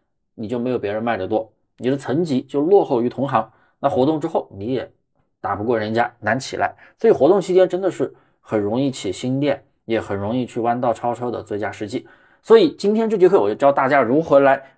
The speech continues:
布局六一八，提前做好准备，是不是？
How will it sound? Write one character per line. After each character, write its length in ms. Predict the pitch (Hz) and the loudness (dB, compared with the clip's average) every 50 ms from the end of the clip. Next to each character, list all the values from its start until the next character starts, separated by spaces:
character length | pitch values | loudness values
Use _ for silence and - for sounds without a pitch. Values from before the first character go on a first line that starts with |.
| _ _ | _ _
布 300 | 294 302 277 214 151 - | 4 6 8 8 6 4
局 200 | - 113 107 117 | 2 -2 0 4
六 200 | 139 160 143 131 | 4 6 6 6
一 100 | 127 123 | 4 2
八， 260 | 131 135 - - _ _ | 2 0 0 -4 _ _
提 160 | - 139 143 | -6 -4 -4
前 180 | 143 131 131 131 | -2 -4 -6 -2
做 140 | - 139 - | -2 -2 -2
好 160 | - 95 - | -2 -6 -8
准 220 | - 110 101 101 | -8 -8 -6 -4
备， 200 | 120 135 - - _ _ _ _ _ _ _ _ _ _ _ _ _ _ _ _ _ | -4 -4 -6 -6 _ _ _ _ _ _ _ _ _ _ _ _ _ _ _ _ _
是 100 | _ 107 | _ -18
不 60 | 98 | -16
是？ 180 | 98 - 101 | -12 -12 -12